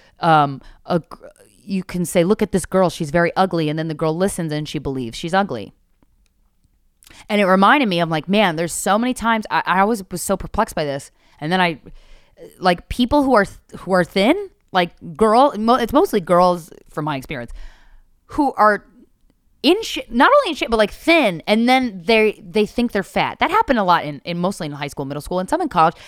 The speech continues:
And then sometimes I, I run into a person, actually, yeah, actually, in my adult life, in my thirties, in my early thirties, I'm thirty-two. Thank you. Years young. Yep, bitch. Uh, I'll run it, when I run into a grown-ass woman who's thin and says she's fat, I'm like,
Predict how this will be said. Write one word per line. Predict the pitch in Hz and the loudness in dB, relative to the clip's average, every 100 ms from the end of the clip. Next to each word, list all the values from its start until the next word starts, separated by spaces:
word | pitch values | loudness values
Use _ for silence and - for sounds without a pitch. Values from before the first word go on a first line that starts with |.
| - | -2
And | 311 | 2
then | 415 | 2
sometimes | - 480 403 247 | 2 2 2 4
I, | 185 - - | 2 0 -8
I | - | -4
run | 180 190 | 0 0
into | 185 180 | 0 -2
a | 165 | -4
person, | - 170 - 147 139 _ _ _ _ _ _ _ _ _ _ - | 0 -2 -2 -8 -10 _ _ _ _ _ _ _ _ _ _ 0
actually, | 269 - 539 | 0 0 0
yeah, | 226 175 - | 2 2 2
actually, | 254 - 214 - | 0 2 0 2
in | 233 | 2
my | 240 | 4
adult | 208 160 226 302 - - - | 2 4 4 4 0 -20 -4
life, | 226 294 392 | 2 2 0
in | 214 | -4
my | 185 | -4
thirties, | - 180 208 285 403 - - | -2 0 2 2 0 -2 -6
in | |
my | 180 170 | -6 2
early | 202 247 | 2 2
thirties, | 240 170 151 | 0 -2 -2
I'm | 151 | -8
thirty-two. | - 165 240 - 202 185 - | -4 -2 -2 -2 -4 -4 -6
Thank | 240 262 | -6 0
you. | 214 165 | 4 4
Years | 147 160 202 220 | 2 2 0 0
young. | 196 175 143 147 | -2 -2 -2 -6
Yep, | 156 175 - | -4 -4 0
bitch. | 202 208 - - - - - - | 0 0 -4 -14 -20 -20 -20 2
Uh, | 196 190 - _ | 4 4 2 _
I'll | 202 226 | 0 2
run | 240 277 | 2 2
it, | 277 220 | 0 2
when | 233 | 2
I | |
run | 494 554 554 | 4 2 2
into | 427 | 2
a | 226 | 0
grown-ass | 156 180 196 208 233 | 4 4 6 4 2
woman | 175 180 202 240 _ _ | 0 2 2 0 _ _
who's | - 220 214 - | 0 0 0 -4
thin | 202 202 320 | 2 4 4
and | - 190 | 2 -2
says | - 190 | 2 0
she's | - 196 - | 2 -4 0
fat, | 165 185 214 | 4 4 4
I'm | 180 | 0
like, | 165 | -2